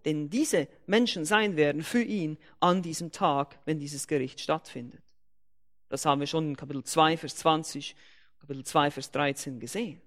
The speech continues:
Immer wieder ist die Entrückung und auch das Preisgericht im Blickfeld. Und das ist für uns Motivation, nicht zu sündigen.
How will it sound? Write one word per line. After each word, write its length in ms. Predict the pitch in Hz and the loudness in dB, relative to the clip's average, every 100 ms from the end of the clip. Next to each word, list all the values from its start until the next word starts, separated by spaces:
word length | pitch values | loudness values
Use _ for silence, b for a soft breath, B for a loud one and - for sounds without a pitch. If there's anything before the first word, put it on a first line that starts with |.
| _ _ - _ _ _ _ _ _ _ _ _ | _ _ -20 _ _ _ _ _ _ _ _ _
Immer 240 | 190 202 | 2 2
wieder 200 | 180 185 | 2 2
ist 160 | 175 - | 0 0
die 40 | |
Entrückung 600 | 156 - 233 - 277 247 B B - | -4 0 0 2 0 0 B B -4
und 100 | 147 | -2
auch 80 | 147 | -2
das 180 | 139 | -6
Preisgericht 720 | - - 170 208 - 185 175 | -4 0 2 0 0 0 0
im 140 | 175 156 | -6 0
Blickfeld. 640 | 175 170 - 139 135 135 - b - | 0 0 0 0 0 -4 -14 b -4
Und 100 | 190 | -4
das 140 | 262 | -4
ist 100 | 220 | -6
für 120 | - | -10
uns 420 | 151 247 196 - b _ | -6 -6 -6 -8 b _
Motivation, 1120 | 156 160 202 - 196 160 156 - 208 180 147 135 - | -10 -6 -4 -6 -8 -8 -10 -4 0 0 -4 -10 -12
nicht 280 | 160 151 - _ | -12 -12 -18 _
zu 120 | - | -14
sündigen. 480 | 143 165 151 110 - | -8 -8 -8 -12 -16